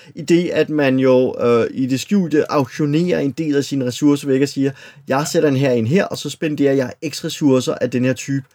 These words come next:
Og så afslører begge spillere, hvor meget de har. Det vil sige, at har jeg spenderet mere end dig, jamen, så vinder jeg kampen.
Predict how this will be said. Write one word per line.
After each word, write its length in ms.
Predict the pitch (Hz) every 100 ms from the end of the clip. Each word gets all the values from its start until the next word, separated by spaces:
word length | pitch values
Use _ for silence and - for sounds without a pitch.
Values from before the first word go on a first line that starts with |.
| _ _ -
Og 100 | 143
så 80 |
afslører 360 | 139 156 156 156
begge 160 | 156 151
spillere, 280 | - 147 160
hvor 100 | 139
meget 220 | 113 131
de 60 |
har. 140 | 139 120
Det 120 | 123
vil 80 | 127
sige, 360 | - 131 131
at 160 | 92 120 - -
har 80 | -
jeg 100 | 156
spenderet 340 | - 175 147 135
mere 120 | 165
end 80 | 135
dig, 140 | 123 139
jamen, 140 | 120
så 80 | 139
vinder 180 | 143 127
jeg 100 | 113
kampen. 400 | 170 143 -